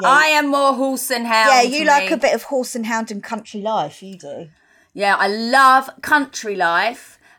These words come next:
Speaker 2: And, like, say if you're in Cheltenham or anywhere like that, then you get their version, didn't you? Or you
Speaker 1: Yeah.
Speaker 2: get Surrey Life, country. I
Speaker 1: Yeah.
Speaker 2: love that.
Speaker 1: Might
Speaker 2: Just looking at the houses and stuff.
Speaker 1: I might get you that as a subscription for Christmas.
Speaker 2: Oh, really?
Speaker 1: I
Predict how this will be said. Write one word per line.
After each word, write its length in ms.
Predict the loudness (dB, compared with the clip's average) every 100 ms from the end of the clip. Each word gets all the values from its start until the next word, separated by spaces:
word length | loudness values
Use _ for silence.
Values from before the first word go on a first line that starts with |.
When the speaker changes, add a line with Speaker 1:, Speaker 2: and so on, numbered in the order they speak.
| -4
Speaker 2:
And, 200 | -4 0
like, 220 | 0 0
say 220 | 0 -2
if 120 | -2 -4
you're 160 | -6
in 140 | -6 -8
Cheltenham 680 | -2 0 0 -4 -10 -8
or 160 | -6 -4
anywhere 300 | -6 -2 -2
like 280 | 0 0 0
that, 200 | -4 -2
then 160 | -6 -6
you 80 |
get 300 | -4 -2 -2
their 240 | 0 -2 -2
version, 480 | -2 -4 -6 -12 -10
didn't 260 | -8 -8
you? 80 | -8
Or 60 | -2
you 60 | 0
Speaker 1:
Yeah. 220 | 2 0
Speaker 2:
get 140 | 0
Surrey 280 | 2 0 0
Life, 540 | 2 4 6 4 0 -2
country. 240 | -2 0
I 200 | 0 0
Speaker 1:
Yeah. 40 | 0
Speaker 2:
love 220 | -2 0
that. 400 | 0 2 0 -2 -6
Speaker 1:
Might 180 | -4 -4
Speaker 2:
Just 100 | -4
looking 260 | -6 -4
at 100 | -6
the 60 | -6
houses 680 | -2 0 0 -4 -10 -10 -12
and 180 | -14 -14
stuff. 240 | -6 -4
Speaker 1:
I 60 | -4
might 240 | -6 -6
get 160 | -8 -6
you 80 | -4
that 200 | -4 -4
as 120 | -8
a 60 | -14
subscription 720 | -14 -18 -12 -12 -10 -14 -16
for 140 | -20
Christmas. 720 | -18 -18 -18 -20 -20 -20 -20 _ _
Speaker 2:
Oh, 100 | -4
really? 220 | -2
Speaker 1:
I 60 | 0